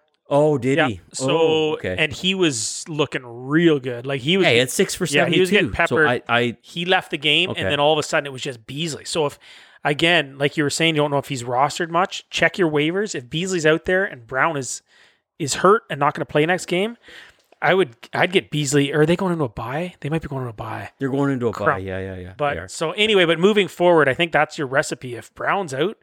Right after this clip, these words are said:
Speaker 2: and he's proven it in past games too, that, um, that he can step up, and, and Allen really likes him.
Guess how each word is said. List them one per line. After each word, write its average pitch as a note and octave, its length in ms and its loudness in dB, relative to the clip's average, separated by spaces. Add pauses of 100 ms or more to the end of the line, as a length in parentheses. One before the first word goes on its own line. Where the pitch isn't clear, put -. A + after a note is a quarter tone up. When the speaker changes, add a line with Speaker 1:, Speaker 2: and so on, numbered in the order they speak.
(360)
Speaker 2:
and D3+ 100 -4
he's D3 120 -4
proven F#3+ 340 2
it D3+ 160 -2 (160)
in D3 140 -4
past E3 340 0
games C#3 300 -4
too, D3+ 320 0 (160)
that, C#3 320 -4
um, B2 320 -6 (360)
that B2+ 240 -12
he E3 120 -10
can D#3 160 -6
step - 340 0
up, C#3 220 0
and, A#2+ 360 -12 (300)
and C#3+ 140 -4
Allen C#3 400 0
really D3 320 0
likes C3+ 280 2
him. C#3 220 0